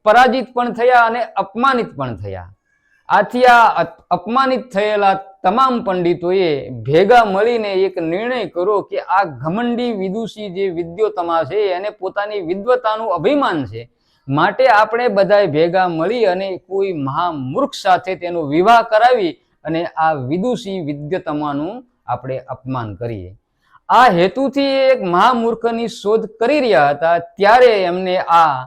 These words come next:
પંચકોટી બ્રાહ્મણ યુવાન જે મંદબુદ્ધિ હતો એ એમને મળી ગયો. એ સમયે આ યુવાન જે વૃક્ષની ડાળ ઉપર બેઠો હતો એ જ ડાળીને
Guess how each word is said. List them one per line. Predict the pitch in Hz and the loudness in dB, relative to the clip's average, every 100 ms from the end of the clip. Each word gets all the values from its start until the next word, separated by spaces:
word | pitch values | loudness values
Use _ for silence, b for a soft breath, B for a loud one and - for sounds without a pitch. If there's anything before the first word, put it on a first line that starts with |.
| - _ _ _ _ | -14 _ _ _ _
પંચકોટી | 202 240 240 226 185 190 175 | 0 0 0 -2 -2 -2 -2
બ્રાહ્મણ | 165 143 151 156 165 165 | -4 0 0 0 0 -2
યુવાન | 135 156 170 165 135 | -2 -2 0 0 -4
જે | 131 165 | -4 -4
મંદબુદ્ધિ | 143 180 247 214 170 139 139 | -2 -2 0 2 0 -2 -4
હતો | 135 160 143 | -4 -4 -4
એ | 156 220 156 | 0 2 2
એમને | 139 156 | 0 -4
મળી | 156 208 269 | -2 0 0
ગયો. | 180 147 135 - _ _ - | 2 0 -2 -10 _ _ 2
એ | 220 277 | 4 6
સમયે | - 226 226 220 214 208 | 4 -2 0 0 2 0
આ | 170 175 196 | 2 4 4
યુવાન | 185 160 170 185 185 143 | 2 -2 0 -2 -2 -2
જે | 175 | -2
વૃક્ષની | 175 120 151 202 - 202 196 | -2 -6 -10 -10 -12 -10 -6
ડાળ | 165 165 170 | 0 2 2
ઉપર | 160 151 143 | -2 -6 -6
બેઠો | 139 170 185 240 151 | -2 -2 2 4 4
હતો | 110 113 104 _ _ _ _ _ - | 0 -6 -14 _ _ _ _ _ 0
એ | 269 | 2
જ | 220 | 4
ડાળીને | 214 196 196 220 208 | 4 6 6 6 2